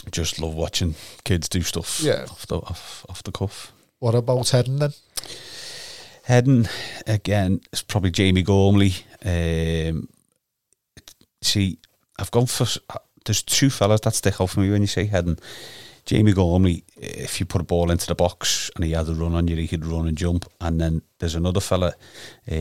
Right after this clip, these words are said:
Speaker 1: who I played with at Aintree Villa called Tony Brown, centre half. His lad's, um, I think he's just signed for York now, young Matty Brown. Um, he could head the ball for miles. He was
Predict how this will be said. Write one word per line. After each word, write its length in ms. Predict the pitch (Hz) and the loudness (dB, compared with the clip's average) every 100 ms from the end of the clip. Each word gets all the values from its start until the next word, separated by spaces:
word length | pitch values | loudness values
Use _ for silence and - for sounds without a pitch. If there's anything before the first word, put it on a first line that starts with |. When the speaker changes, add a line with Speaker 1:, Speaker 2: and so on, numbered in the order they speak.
| 80 82 - | 0 0 -2
Speaker 1:
who 100 | - | -6
I 40 | 82 | -6
played 240 | - 82 80 | 0 0 0
with 140 | 85 - - | -2 -4 -4
at 60 | 90 | 0
Aintree 260 | 85 - | 2 0
Villa 240 | 82 90 90 - | 2 0 0 -4
called 220 | 82 85 | -4 -2
Tony 260 | 85 82 | -2 -2
Brown, 340 | 85 87 85 87 - _ | -2 0 0 -2 -6 _
centre 340 | - 87 82 | -4 -2 0
half. 420 | 85 87 90 - - - | 0 0 -2 -8 -10 -8
His 180 | 82 | -4
lad's, 360 | 82 85 82 87 | -2 -2 -2 -2
um, 60 | 85 | -2
I 1080 | 82 85 82 82 _ _ _ _ _ _ | -2 -2 -2 -4 _ _ _ _ _ _
think 0 | |
he's 160 | 87 90 | -8 -6
just 200 | 92 - | -4 -4
signed 220 | 85 82 | -4 -4
for 100 | 87 | -2
York 440 | 78 80 92 - | -2 0 0 -2
now, 200 | 87 85 82 - - | -4 -4 -8 -14 -8
young 180 | 85 | -4
Matty 260 | 82 78 101 | -4 -2 0
Brown. 320 | 92 92 92 - _ _ _ _ _ _ _ - - | 2 2 2 -4 _ _ _ _ _ _ _ -14 -6
Um, 520 | 85 78 78 78 78 - _ - - - _ _ _ _ _ | -4 -2 -2 -2 -4 -10 _ -20 -20 -20 _ _ _ _ _
he 160 | 95 | -6
could 180 | - 80 | -4 -4
head 120 | 76 76 | -4 -4
the 60 | |
ball 200 | 76 76 | -4 -4
for 140 | - 82 | -4 -4
miles. 600 | 78 76 90 - - - | -4 -4 -6 -8 -10 -10
He 160 | 85 82 | -6 -4
was 300 | 80 - | 0 -2